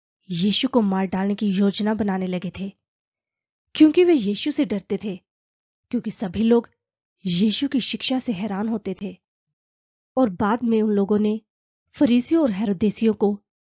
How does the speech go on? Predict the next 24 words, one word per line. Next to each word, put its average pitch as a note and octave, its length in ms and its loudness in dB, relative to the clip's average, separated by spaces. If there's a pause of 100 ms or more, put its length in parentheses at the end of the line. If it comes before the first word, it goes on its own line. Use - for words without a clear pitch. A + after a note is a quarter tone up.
(140)
यीशु G3 380 -2
के A3+ 100 0
पास F3+ 340 -4
भेजा, G3 340 -10 (920)
क्योंकि A#3 220 4
वे G#3+ 100 4
यीशु G3+ 340 0
को B3+ 280 0 (400)
उन्हीं D4+ 200 6
के D#4+ 100 4
शब्दों B3 380 2
में C4 100 2
फंसाना G3 400 -4
चाहते F#3 420 -6
थे। F#3+ 140 -10 (1120)
तब D#4+ 200 2
उन C#4+ 140 2
लोगों A#3+ 300 2
ने D4+ 120 0
आकर G#3 420 -6 (260)
यीशु A3 340 2
से D#4+ 140 -2
कहा, F#3+ 340 -6 (1120)
"गुरु, A3 360 4